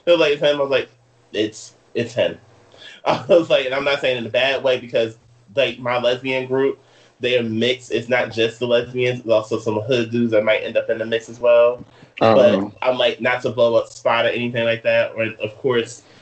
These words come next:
Speaker 1: the last thing you want is to feed into anything of the negative stereotype when it comes to trans identities. So it's like, I know who it is.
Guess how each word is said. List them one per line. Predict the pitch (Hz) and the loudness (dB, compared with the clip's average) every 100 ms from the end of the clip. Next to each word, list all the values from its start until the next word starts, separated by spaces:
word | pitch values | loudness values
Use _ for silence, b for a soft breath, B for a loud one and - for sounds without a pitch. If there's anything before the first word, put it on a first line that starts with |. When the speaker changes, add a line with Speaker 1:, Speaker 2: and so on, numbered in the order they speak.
| _ | _
Speaker 1:
the | - | 0
last | - - | 0 0
thing | 117 117 | -4 -4
you | 117 | -4
want | 107 110 107 - - | 0 0 0 -4 -4
is | 107 104 - - | -4 -4 -10 -2
to | 113 107 104 | 2 2 0
feed | - 113 | -2 -2
into | 107 104 113 | 0 -2 -4
anything | - 104 104 104 101 | -4 -4 -2 2 2
of | 98 | 2
the | 92 | -4
negative | 95 95 98 92 95 | 0 0 0 -2 -4
stereotype | 104 95 95 95 92 | -2 0 2 2 2
when | 98 | 0
it | 90 | -4
comes | - 92 - - | -2 -4 -4 -6
to | 95 | -6
trans | 92 101 95 92 | -2 -2 0 -2
identities. | 90 92 95 95 95 B B B B | -2 -4 -2 -4 -6 B B B B
So | - 120 | 0 2
it's | 117 | 2
like, | 107 - _ _ _ _ _ _ _ _ _ 131 | -2 -6 _ _ _ _ _ _ _ _ _ -4
I | 139 | 0
know | 139 | 2
who | 143 139 | 4 4
it | 135 | 4
is. | 131 127 127 | 2 2 -2